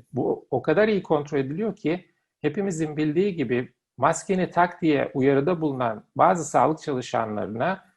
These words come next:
saldırıda bulunuldu. En son, e, Cerrahpaşa, e, sanırım yanım-, hafızam beni yanıltmıyorsa, e, a-, şeyinde bir polikliniğinde maskeni tak diyen bir güvenlik görevlisine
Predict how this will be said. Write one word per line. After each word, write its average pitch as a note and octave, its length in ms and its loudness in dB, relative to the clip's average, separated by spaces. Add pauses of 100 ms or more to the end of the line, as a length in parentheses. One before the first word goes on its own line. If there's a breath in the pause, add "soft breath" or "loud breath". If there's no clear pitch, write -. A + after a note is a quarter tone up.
(120)
saldırıda A#2+ 680 2
bulunuldu. F#2+ 600 -4 (380)
En D3 180 -2
son, D#3 420 -2 (140)
e, B2+ 420 -4
Cerrahpaşa, A#2+ 800 -2 (180)
e, G#2+ 440 -4 (220)
sanırım A2 420 -6
yanım-, A2+ 480 -6
hafızam A#2+ 500 -2
beni A2+ 160 -6
yanıltmıyorsa, B2 800 -8 (400 soft breath)
e, B2+ 80 0
a-, C3+ 460 2
şeyinde A#2 520 -4
bir B2+ 180 -2
polikliniğinde A2+ 640 -4
maskeni C3 500 -4
tak B2+ 300 -4
diyen G#2+ 200 -4
bir A2 80 -8
güvenlik B2+ 480 -2
görevlisine A#2 760 -6